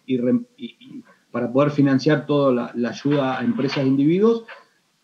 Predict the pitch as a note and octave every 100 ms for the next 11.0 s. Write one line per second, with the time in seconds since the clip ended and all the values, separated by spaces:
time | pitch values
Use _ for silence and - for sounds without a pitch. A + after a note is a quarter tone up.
0 | _ _ _ - C#3+ A3 A3 F3+ - C3
1 | D3 C#3 C3+ A#3+ A3+ C#3 C3 B2 C3 -
2 | A3 D3+ G#2 - _ _ _ - C#3 C3+
3 | D#3+ D3+ - - C#4+ F4+ - - E3 G3
4 | - - _ _ - D3 D3 D#3 G3+ B3+
5 | B3+ - F#3 F#3+ C#3+ C#3 C3+ A3 A3 A3+
6 | E3+ D#3 - G3+ F#3 - C#3+ F3+ F3+ -
7 | - A#3+ A#3+ - G#3 - E3 F#3+ A3 A3
8 | F3+ D#3+ C#3+ C#3+ F#3 F#3 D#3 C#3 C3 F3
9 | F#3 F#3+ C#3+ C3+ - A#2+ - G3+ G3+ F3
10 | D3+ D#3 E3+ G3+ G#3+ G#3 D3 F3 G#3+